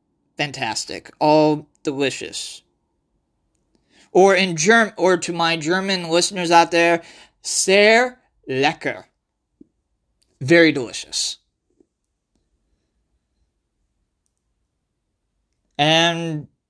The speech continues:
also, and also I got a drink called the, it was either called the,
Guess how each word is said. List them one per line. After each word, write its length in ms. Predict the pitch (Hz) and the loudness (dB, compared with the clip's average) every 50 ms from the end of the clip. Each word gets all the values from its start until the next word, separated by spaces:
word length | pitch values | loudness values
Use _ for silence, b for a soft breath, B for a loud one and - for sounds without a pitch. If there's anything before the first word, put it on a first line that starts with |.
| _ _ _ _ _ _ _ _ _ _ _ _ _ _ _ - | _ _ _ _ _ _ _ _ _ _ _ _ _ _ _ 2
also, 800 | 262 349 440 359 - - 196 185 180 175 170 180 196 202 - _ _ _ _ _ _ _ _ _ _ _ _ _ _ _ _ _ _ _ _ _ _ _ _ _ _ _ _ _ _ _ _ _ _ _ _ _ _ _ _ _ _ _ _ _ _ _ _ _ _ _ _ _ _ _ _ _ _ _ _ _ _ - - | 4 4 4 4 0 0 2 2 4 4 2 0 -2 -4 -14 _ _ _ _ _ _ _ _ _ _ _ _ _ _ _ _ _ _ _ _ _ _ _ _ _ _ _ _ _ _ _ _ _ _ _ _ _ _ _ _ _ _ _ _ _ _ _ _ _ _ _ _ _ _ _ _ _ _ _ _ _ _ -2 0
and 140 | 185 196 | 2 4
also 460 | 220 254 269 - - - 226 220 214 196 | 4 2 2 -2 0 2 4 4 4 4
I 220 | 170 175 190 196 | 4 2 2 2
got 320 | 185 196 185 185 175 - - | 2 4 6 6 6 4 0
a 120 | 170 180 | -6 -6
drink 440 | 160 160 165 196 196 202 190 - _ | -6 -6 -4 -2 -2 -4 -4 -8 _
called 640 | - 180 165 165 160 156 160 156 156 160 156 - - | -4 0 2 4 6 6 6 6 4 2 -2 -4 -2
the, 340 | 156 147 143 143 139 - - | -2 0 0 -2 -4 -4 -8
it 220 | - 147 131 _ | -12 -12 -12 _
was 220 | - 156 127 135 156 | -12 -12 -8 0 4
either 260 | 175 190 196 185 175 | 4 4 4 4 0
called 520 | 170 _ - - - 160 151 151 151 147 | -2 _ -20 -14 -8 -6 -6 -4 -4 -4
the, 520 | 147 139 135 135 131 131 131 131 127 127 | -4 -4 -4 -4 -4 -4 -4 -4 -6 -8